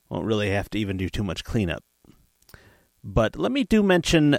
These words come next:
uh, before we get into the conversation, let me mention a couple of folk horror-related things. The Folk Horror Revival Group has added to their itinerary for the Witch Cults event on the fourteenth of July.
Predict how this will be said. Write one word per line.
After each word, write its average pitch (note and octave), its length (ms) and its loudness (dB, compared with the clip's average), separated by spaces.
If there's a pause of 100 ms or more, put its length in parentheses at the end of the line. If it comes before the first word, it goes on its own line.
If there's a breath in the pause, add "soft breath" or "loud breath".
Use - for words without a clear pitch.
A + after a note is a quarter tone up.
uh, G#2+ 120 2
before F3 320 4
we G3 100 6
get D3 160 6
into B2 300 4
the G2 380 2 (200)
conversation, F2 840 -2
let A2 100 4
me A2+ 80 6
mention A#2+ 340 2
a - 20 0
couple D3 340 4
of A2 120 4
folk - 260 2
horror-related G2 920 4
things. G2+ 540 0 (400 loud breath)
The - 120 -4
Folk - 240 0
Horror A#2 220 8
Revival A#2 600 4
Group A2+ 300 4
has A2 380 4
added C3+ 320 4
to C#3+ 100 -2
their B2+ 180 6
itinerary A2+ 640 4
for - 160 -4
the F2+ 120 0
Witch F2 340 -2
Cults G#2+ 380 0
event G2+ 580 -2
on F2 200 -6
the E2 80 -6
fourteenth G2 520 -2
of F2+ 120 -2
July. F2 420 0